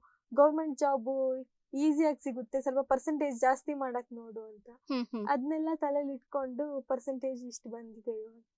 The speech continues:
Speaker 2: ಓಕೆ. ನೀವ್ ಮೊದ್ಲೇ ಅನ್ಕೊಂಡಿದ್ರಿ distinction ತೆಗಿಲೇಬೇಕು ಅಂತ ಹೇಳಿ ಮನ್ಸಲ್ಲಿ ಅನ್ಕೊಂಡಿದ್ರಿ?
Speaker 1: ಹಾ, ಮ್ಯಾಮ್.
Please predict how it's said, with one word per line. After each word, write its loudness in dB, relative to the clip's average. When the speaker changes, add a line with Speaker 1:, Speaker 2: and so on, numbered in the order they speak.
Speaker 2:
ಓಕೆ. -4
ನೀವ್ 10
ಮೊದ್ಲೇ 12
ಅನ್ಕೊಂಡಿದ್ರಿ 12
distinction 4
ತೆಗಿಲೇಬೇಕು 10
ಅಂತ 10
ಹೇಳಿ 8
ಮನ್ಸಲ್ಲಿ 8
ಅನ್ಕೊಂಡಿದ್ರಿ? 6
Speaker 1:
ಹಾ, -10
ಮ್ಯಾಮ್. -14